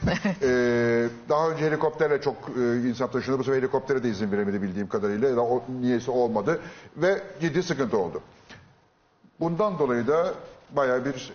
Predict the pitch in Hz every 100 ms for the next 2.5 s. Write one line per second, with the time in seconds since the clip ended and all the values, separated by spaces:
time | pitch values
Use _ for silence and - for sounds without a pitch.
0 | 135 131 180 254 190 123 107 104 117 120
1 | 110 117 113 110 113 113 - 123 143 151
2 | 156 156 160 - 143